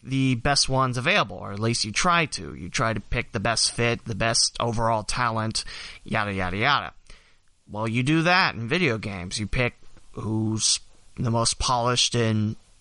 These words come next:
any game. You don't just want someone that can play Call of Duty, but then you swap over to N B A. It's like, how do I, how do I, a dribble?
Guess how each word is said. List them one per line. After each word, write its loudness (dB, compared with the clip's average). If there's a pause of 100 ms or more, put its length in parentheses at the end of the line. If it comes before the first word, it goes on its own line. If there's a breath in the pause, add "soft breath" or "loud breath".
(160)
any 0
game. 0 (120)
You -8
don't 0
just 0
want 0 (280)
someone 0
that 0
can -2
play 2
Call 0
of -6
Duty, 2
but -2
then 2
you 0
swap 0
over 0
to -2 (600 loud breath)
N 0
B 2
A. 2
It's -4
like, 0 (220)
how 0
do 4
I, 4
how 2
do 4
I, 2 (180)
a 0
dribble? 0